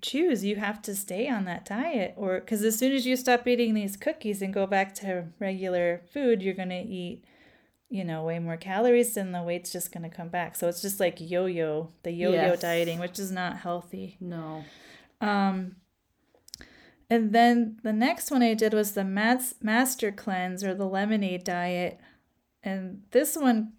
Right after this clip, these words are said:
Speaker 1: uh, I think has its roots in the, um, the cayenne cocktail. So in the nineteen forties, there was this thing called the cayenne cocktail, which was, uh, you're supposed to do it for ten to forty-five days,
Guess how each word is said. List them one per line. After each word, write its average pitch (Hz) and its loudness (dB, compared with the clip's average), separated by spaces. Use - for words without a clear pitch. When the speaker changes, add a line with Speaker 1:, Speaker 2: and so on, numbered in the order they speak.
Speaker 1:
uh, 254 0
I 233 0
think 240 2
has 233 4
its 208 -2
roots 220 0
in 196 -2
the, 180 -4
um, 170 -6
the 190 -4
cayenne 202 -2
cocktail. 214 -2
So 240 4
in 233 6
the 233 6
nineteen 247 4
forties, 240 8
there 208 4
was 202 0
this 196 -6
thing 220 2
called 220 0
the 269 -6
cayenne 208 -2
cocktail, 190 -2
which 220 0
was, 214 6
uh, 196 2
you're 208 4
supposed 226 4
to 226 0
do 214 4
it 202 2
for 202 0
ten 220 -2
to 226 6
forty-five 214 0
days, 180 -2